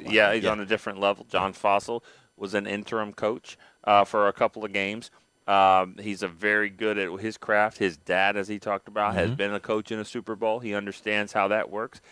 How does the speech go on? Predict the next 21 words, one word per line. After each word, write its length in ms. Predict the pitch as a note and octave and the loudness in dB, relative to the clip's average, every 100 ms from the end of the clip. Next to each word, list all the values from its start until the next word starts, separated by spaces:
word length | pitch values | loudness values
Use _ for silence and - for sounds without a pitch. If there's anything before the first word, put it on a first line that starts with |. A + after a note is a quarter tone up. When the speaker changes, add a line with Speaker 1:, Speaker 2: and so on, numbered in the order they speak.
| _ - | _ -16
Speaker 2:
And 100 | A2 | -6
Kellen 320 | - C3 B2+ | -2 0 -2
Moore, 240 | A#2 B2+ | -4 -2
I 40 | C3+ | -2
think, 260 | C3+ B2 | -4 -4
is 100 | B2 | -4
on 160 | A#2+ B2 | -4 -4
his 140 | B2 | -6
way 260 | A#2+ C3 B2 | -4 -2 -2
as 100 | B2 | -4
well. 260 | C#3+ D#3 D#2+ | -6 -6 -6
And 140 | F2+ | -8
Kellen 280 | - D3 C#3+ | 2 2 2
Speaker 1:
Yeah. 60 | |
Speaker 2:
Moore's 200 | C#3+ E3 | -2 -2
dad 240 | C#3 A#2+ A#2+ | 2 4 4
was 160 | A#2 G#2+ | 0 -6
a 60 | |
coach, 380 | G2 C3 B2+ - | -6 -8 -8 -6
right? 240 | B2 D3 | -6 -6
He 60 | - | -12